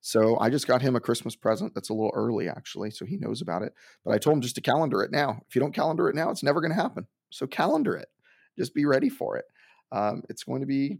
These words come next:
it's, it's fantastic. But if you don't calendar it, it'll never happen because something else will take its place and you'll just never do it. So I like to encourage everybody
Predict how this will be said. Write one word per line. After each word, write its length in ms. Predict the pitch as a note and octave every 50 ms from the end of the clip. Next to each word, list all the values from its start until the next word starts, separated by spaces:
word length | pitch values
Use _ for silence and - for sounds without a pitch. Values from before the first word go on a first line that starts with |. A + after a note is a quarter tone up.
| -
it's, 240 | - - - - - -
it's 140 | - E3 -
fantastic. 560 | - - C3+ C3 B2+ C4 - D3 - - F2
But 120 | - G2 G2+
if 40 | -
you 60 | A2+
don't 160 | - - B2
calendar 380 | - A#2+ B2+ C3 B2+ B2+ B2+ B2
it, 80 | - _ _ _ -
it'll 160 | F#2+ F#2+ F#2
never 320 | F#2 F2 F2 D#2+ E2 D#2
happen 360 | - - A1+ - - - - D2
because 280 | D2+ - - - C#3 -
something 300 | - G2 - F#2+ G2 G2
else 180 | F#2+ - -
will 80 | - -
take 260 | - - G2 - -
its 140 | - - -
place 520 | - - - A2 G#2+ A2 - - - - _ -
and 100 | F#2 F2
you'll 140 | F#2+ G2+ G#2
just 180 | A#2 A#2 -
never 160 | - C3+ D3
do 180 | C#3+ - D4+ D4+
it. 100 | - - _ _ _ - _ _ _ _ _ _ _
So 300 | - - - - - -
I 60 | -
like 160 | - - - -
to 100 | - A#2+
encourage 300 | A#2 G#2+ - A2 G#2+ F#2+
everybody 440 | G2 F2+ F2+ - - - - -